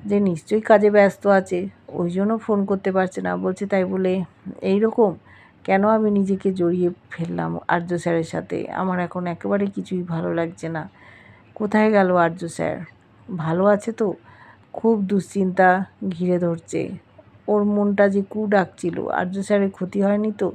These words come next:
কেন ভৈরবী মা বলে গেল সামনেই বিপদ আসছে? কী হতে পারে ওদের জীবনে?" ওর মাও খুব চিন্তিত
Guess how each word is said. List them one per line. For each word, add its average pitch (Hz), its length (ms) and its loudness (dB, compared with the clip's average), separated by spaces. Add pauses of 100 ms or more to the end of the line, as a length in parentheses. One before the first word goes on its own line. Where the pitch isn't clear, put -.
(460)
কেন 208 320 2
ভৈরবী 220 420 4
মা 202 260 2
বলে 185 240 2
গেল 175 240 2
সামনেই 175 420 -4
বিপদ 165 300 -4
আসছে? - 480 -6 (100)
কী 208 220 -6
হতে 202 260 -2
পারে 185 300 0
ওদের 175 260 -6
জীবনে?" 175 400 -12 (720)
ওর 202 140 2
মাও 202 360 6
খুব 226 300 -2
চিন্তিত 175 580 -2